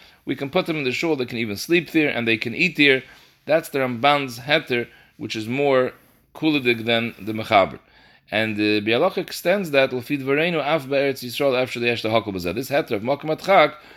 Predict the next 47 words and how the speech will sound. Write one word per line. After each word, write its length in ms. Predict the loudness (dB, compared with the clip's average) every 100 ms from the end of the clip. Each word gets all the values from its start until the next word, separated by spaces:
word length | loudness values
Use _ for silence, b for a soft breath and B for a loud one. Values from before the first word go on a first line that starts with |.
| B B
we 100 | -6
can 140 | -6
extend 400 | -6 -2 0 0
to 60 | 2
Eretz 240 | 0 0
Yisrael 380 | -8 -2 0 0
too, 260 | -2 -2 -4 b b b
even 280 | -6 -4 -2
be 180 | 0 0
Yeshuva. 380 | 0 -2 -4 -12 _ b b b b
However, 280 | -4 0 2
that 160 | 2
doesn't 220 | 2 -4
help 340 | 0 0 2 0
us 360 | -2 -2 -14 b b b _
for 120 | -2
making 320 | 0 0 -6
simchas 460 | -4 -4 -4 -6 -6
in 100 | -4
the 60 |
shul, 360 | 0 0 0 -4
because 260 | -12 -10 -2
that's 180 | -2 2
not 140 | 0
a 40 | 2
Makom 360 | 0 0 -4
Atchak. 380 | -2 0 0 -4 -14
Why 160 | -4 -2
do 80 |
you 80 | 0
have 140 | 0 -2
to 80 |
make 200 | -2 -2
it 60 | -2
in 80 | -4
the 100 | -2
shul? 300 | 0 0 -2 _ b b b b b b b b
So 160 | -6 -2
Mele, 280 | 2 2 2
based 460 | 2 2 2 -2
on 300 | -2 -2 -8 -8
what 160 | -8
the 80 | -6
Mishnah 260 | -6 -6 -4
Berurah 280 | -2 -2
comes 260 | -4 -8 0
out 440 | 0 0 -2 -12